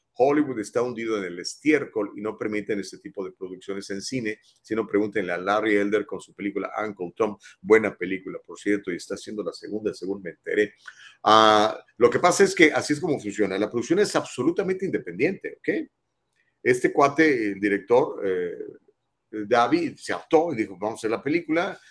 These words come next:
¿Cuánto necesitamos, nota?". Porque no es una superproducción, ¿ok? No vas a ver la película esta de, de, de, de Tom Cruise, ¿verdad? Con tremendos efectos especiales. No, es una pro-, una película,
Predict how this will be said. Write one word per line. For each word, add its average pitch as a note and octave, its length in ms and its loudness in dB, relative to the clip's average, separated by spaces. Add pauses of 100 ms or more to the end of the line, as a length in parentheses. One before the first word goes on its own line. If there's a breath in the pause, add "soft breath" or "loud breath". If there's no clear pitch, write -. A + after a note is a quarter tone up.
(140)
¿Cuánto D3 280 0
necesitamos, D3+ 600 0
nota?". D#3 280 -2
Porque B2+ 200 0
no E3 100 2
es - 100 -6
una F3+ 180 2
superproducción, A#2 960 -4
¿ok? - 260 -14 (540 soft breath)
No A#2+ 120 4
vas B2+ 180 2
a A2 40 -4
ver A#2 140 6
la A2 140 0
película G2+ 340 0
esta G2+ 260 0
de, D2+ 260 -12 (400)
de, E2+ 280 -10
de, D#2 280 -12 (300)
de G#2 160 0
Tom A#2+ 280 0
Cruise, B2+ 360 0
¿verdad? G2 200 -4
Con F#2+ 280 -14 (160)
tremendos A2+ 420 -6
efectos - 240 -6
especiales. B2 360 -4
No, F#4 260 0
es - 100 -14
una G4 140 0
pro-, D4+ 180 -2
una F4 220 -4
película, G3 560 -2